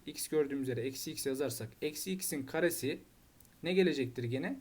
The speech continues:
X kare gelecektir. O zaman bu ifade için doğru diyemem. İkinci öncül yanlıştır.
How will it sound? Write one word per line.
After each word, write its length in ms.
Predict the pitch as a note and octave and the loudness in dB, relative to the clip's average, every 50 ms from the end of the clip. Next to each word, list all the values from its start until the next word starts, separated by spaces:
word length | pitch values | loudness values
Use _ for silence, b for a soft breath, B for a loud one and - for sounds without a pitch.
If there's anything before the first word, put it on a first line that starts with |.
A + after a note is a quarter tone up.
| - - - - - - | -10 -16 -20 -20 -12 -10
X 200 | F3 - - - | -6 -4 -4 0
kare 240 | - F3+ F3 E3 C#3+ | 2 4 4 4 4
gelecektir. 500 | A#2+ A2+ G2+ F#2+ F#2+ G2 G2 - - F#3+ - | 4 2 0 -2 -4 -8 -6 -6 -6 -6 -4
O 100 | - C#3 | -4 -2
zaman 280 | C3+ E3 F3+ F3+ F3+ F3+ | 0 0 0 0 2 2
bu 80 | F#3+ | 2
ifade 380 | G3 E3+ - - C3+ B2 C3 B2+ | 2 2 0 0 -2 0 0 -2
için 280 | A#2+ A#2+ - G3+ F3+ E3+ | -2 -2 -4 -4 0 2
doğru 260 | E3 D#3 D#3 D#3 D#3 | 4 4 4 4 2
diyemem. 300 | D#3+ C#3+ A2+ G#2+ G2+ G#2+ | 0 0 0 -2 -2 -6
İkinci 300 | A#2 - D#3+ D3+ C#3+ D3+ | -8 -8 -6 -2 0 2
öncül 380 | C#3+ B2+ A2+ - E3 G3 - | 2 2 0 -2 -4 -4 -2
yanlıştır. 560 | D3 D#3+ D#3+ D#3 C#3+ B2 A#2 - - B2+ E3+ | -2 -2 0 0 -2 -2 -4 -4 -6 -6 -8